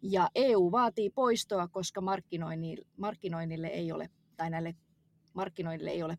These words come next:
perusteita näille symboleille. Ja Zalandon sivulta poistetaan kestävyyslippu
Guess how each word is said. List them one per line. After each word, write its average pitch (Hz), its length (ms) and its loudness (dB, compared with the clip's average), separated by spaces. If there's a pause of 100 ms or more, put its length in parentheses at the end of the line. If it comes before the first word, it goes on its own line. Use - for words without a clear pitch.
perusteita 151 720 -4 (400)
näille - 260 -6 (320)
symboleille. 165 680 -2 (640)
Ja 190 300 8 (180)
Zalandon 208 420 8
sivulta 269 400 -2
poistetaan 214 680 2
kestävyyslippu 190 1300 -2